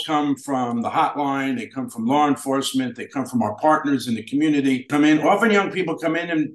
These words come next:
they don't even know they were survivors. They just talk about their experience and we go, "Oh, that's essential." And we're still expanding the communication. There's so many people, and I'm glad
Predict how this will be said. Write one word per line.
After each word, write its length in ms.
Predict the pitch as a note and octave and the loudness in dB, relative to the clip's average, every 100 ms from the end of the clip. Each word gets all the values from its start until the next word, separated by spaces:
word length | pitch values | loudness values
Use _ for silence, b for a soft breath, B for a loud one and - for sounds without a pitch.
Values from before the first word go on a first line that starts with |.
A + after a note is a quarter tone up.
| - | -2
they 120 | D#3 | 0
don't 160 | D#3+ D#3+ | 2 0
even 180 | D3 | 0
know 180 | D3 A3 | 2 4
they 120 | G#3 | 2
were 200 | F2+ - - | -2 -8 -10
survivors. 480 | - F2 F2 A#2 | -6 -6 -4 -6
They 140 | G#2 A#2+ | -4 -2
just 240 | C#3 C3 | -2 0
talk 240 | C#3+ C#3 C3+ | 2 2 2
about 280 | B2 A2 | 0 0
their 160 | B2 A#2 | 0 -2
experience 640 | - - G3 D3 B2 A#2+ | -4 -2 2 2 0 -2
and 80 | B2 | -4
we 100 | A#2+ | -4
go, 260 | A#2 G#2+ - B B - | -2 -4 -4 B B -2
"Oh, 380 | D3+ C3 - _ - | -2 -2 -8 _ -4
that's 240 | C#3+ C#3 | -2 -2
essential." 420 | B2+ C3+ A#2+ A2+ - | -2 -2 -4 -6 -2
And 140 | D#3 | 0
we're 140 | D#3+ F3 - | 2 0 -2
still 260 | A3+ B3+ A#3+ | 2 2 2
expanding 840 | - - - C3+ D#3+ E3 D3 C#3+ B2+ A#2 | 0 -4 -2 0 0 2 2 4 2 0
the 180 | B2 A#2 | -8 -6
communication. 880 | B2+ C3+ C3 - - B2+ - G#2 G2+ | 0 2 2 0 -6 -6 -6 -10 -8
There's 240 | G#2 - | -8 -2
so 120 | D#3 | 2
many 140 | D#3 C3+ - | 4 2 0
people, 240 | B2+ A#2+ | -2 0
and 100 | G#2+ | -4
I'm 100 | G#2 G#2 A#2 | -4 -4 0
glad 320 | B2 B2 | 2 0